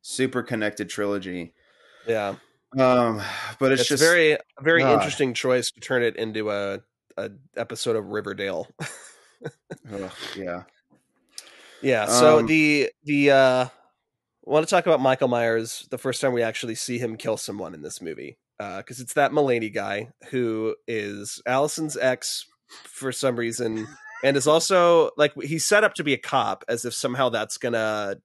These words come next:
Speaker 2: matter or, like, play into something about him, or that it'll come back. It doesn't. It doesn't matter. Uh, Corey
Speaker 1: No.
Speaker 2: leads him intentionally to Michael Myers,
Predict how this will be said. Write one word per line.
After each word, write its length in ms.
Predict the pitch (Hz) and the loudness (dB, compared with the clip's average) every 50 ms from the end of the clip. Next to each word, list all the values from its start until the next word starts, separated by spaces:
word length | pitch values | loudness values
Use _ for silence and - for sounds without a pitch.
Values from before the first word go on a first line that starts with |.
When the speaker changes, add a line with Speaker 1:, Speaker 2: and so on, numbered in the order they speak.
| _ _ _ _ _ _ _ _ | _ _ _ _ _ _ _ _
Speaker 2:
matter 580 | - 117 117 113 120 131 151 185 202 208 - - - | -10 -4 -2 0 2 2 2 2 0 -2 -4 -4 -2
or, 80 | 127 127 | -2 0
like, 220 | 120 117 113 - | 0 0 -2 -4
play 340 | _ - - 135 131 120 113 | _ -6 -2 0 2 2 2
into 800 | 113 113 117 120 123 - - 135 120 120 117 113 117 117 117 117 - _ _ _ _ _ _ _ _ _ _ _ _ _ | 0 0 -2 -6 -8 -6 -4 -2 0 0 2 0 0 0 -2 -4 -8 _ _ _ _ _ _ _ _ _ _ _ _ _
something 1160 | - - - - - 127 131 135 131 131 - 147 143 147 147 143 143 147 143 143 143 156 156 - _ - | -10 -8 -6 -4 0 2 0 0 0 -2 2 4 6 6 6 4 4 0 -2 -2 -4 -6 -10 -12 _ -8
about 360 | 127 123 131 123 127 135 127 | -4 0 2 2 2 2 2
him, 380 | 127 143 143 143 139 135 135 139 147 143 _ _ _ _ | 2 2 4 4 4 2 2 -2 -2 -4 _ _ _ _
or 120 | 120 117 117 | -4 -2 0
that 120 | 117 113 | 0 0
it'll 180 | 113 104 101 101 | 0 -2 -4 -8
come 220 | - - 143 135 123 | -4 -4 -4 0 2
back. 300 | 127 123 123 123 - _ _ | 2 2 2 0 -2 _ _
It 140 | 160 151 - | -6 0 2
doesn't. 380 | 147 135 131 - 139 135 - | 2 2 4 2 -2 -4 -4
It 100 | - 135 | -6 -2
doesn't 260 | - 135 127 139 98 | -2 -2 -2 -2 -4
matter. 380 | 104 113 110 107 107 107 107 - _ _ _ _ _ _ _ _ _ - | -4 -4 -2 -2 -2 -4 -4 -6 _ _ _ _ _ _ _ _ _ -2
Uh, 140 | 120 120 120 | 0 0 0
Corey 380 | - - 113 151 151 151 147 | -2 0 2 4 4 4 2
Speaker 1:
No. 60 | 143 135 | 0 0
Speaker 2:
leads 300 | 135 131 135 131 131 - | 0 -2 -2 -2 -4 -4
him 460 | - 131 127 123 120 123 123 120 - _ _ _ _ _ _ _ - - - _ | 0 2 2 2 0 -2 -6 -8 -10 _ _ _ _ _ _ _ -20 -20 -12 _
intentionally 840 | - 135 123 - 160 131 120 - - 127 123 120 120 117 117 113 113 _ _ _ _ _ _ - | -6 -4 -4 -2 -2 -2 -2 -2 -2 -2 -2 0 0 0 -2 -2 -6 _ _ _ _ _ _ -6
to 160 | - - 139 | 0 0 2
Michael 320 | 127 127 123 120 - 117 | 4 2 2 2 0 -2
Myers, 680 | 113 110 101 101 98 98 98 98 101 - - - - | -2 -2 -4 -4 -4 -4 -4 -4 -6 -8 -12 -16 -18